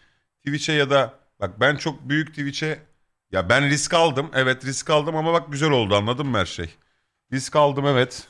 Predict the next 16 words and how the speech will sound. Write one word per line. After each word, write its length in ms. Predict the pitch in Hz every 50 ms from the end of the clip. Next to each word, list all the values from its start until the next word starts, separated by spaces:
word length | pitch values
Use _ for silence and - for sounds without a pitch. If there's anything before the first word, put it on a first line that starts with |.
| _ _
ama 180 | - 151 180 196
güzel 240 | 160 147 147 170
oldu. 380 | 139 113 92 80 85 110 135 - _ _ _ _ _ _ _ _ _ _ _ _ _ _ _ _ _ _ _ _ _ _ _ _ _ _ -
Günün 260 | 151 - 110 110 110
sonunda. 580 | 101 - - 101 95 90 87 85 90 110 127 - - _ _ _ _ _ _ _ _ _ _ _ _ - - - - - - - - - _ _ _ _ _ _ _ _
Ee, 540 | 113 117 113 110 110 107 107 107 107 107 110 107
şöyle 360 | - - - 196 175 127 -
Twitch 320 | - - 143 160 160 - 175
hakkında 420 | 160 - - - 165 165 160 160
şimdi 280 | 131 - 156 156 143 -
kötü 440 | - 147 - - 160 160 - _
konuşan 400 | _ 139 143 147 143 - 160 156
herkesin 400 | 151 160 156 156 139 110 104 123
aslında 580 | 131 135 131 - - 131 110 95 104 117 127 - - _ _ _ _ _ _ _ _ _ _ -
içten 320 | 135 - - - 196 180
içe 360 | 151 - - 123 120 127 123